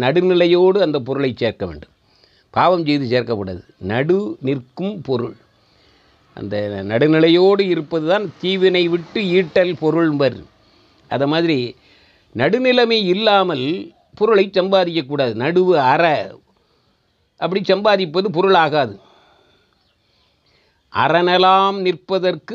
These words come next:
அஃது ஆதாரம். அரண், அறம், தருமம் நிலை பெறுவதற்கு அடிப்படை ஆதாரமே நடுநிலைமை.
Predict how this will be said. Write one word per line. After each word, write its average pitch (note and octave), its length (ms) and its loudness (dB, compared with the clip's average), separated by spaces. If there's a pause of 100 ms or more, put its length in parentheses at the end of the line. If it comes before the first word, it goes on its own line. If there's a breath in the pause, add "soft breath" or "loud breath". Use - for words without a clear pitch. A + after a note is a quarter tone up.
(100)
அஃது D#3 300 -4 (160)
ஆதாரம். G2 520 -2 (1000 soft breath)
அரண், C3+ 380 0 (540)
அறம், A#2+ 340 -2 (380)
தருமம் G#3+ 480 2
நிலை E3 280 4
பெறுவதற்கு D3+ 640 -4 (460)
அடிப்படை E3 540 -2 (260)
ஆதாரமே C#3+ 540 2 (100)
நடுநிலைமை. G#2 520 -4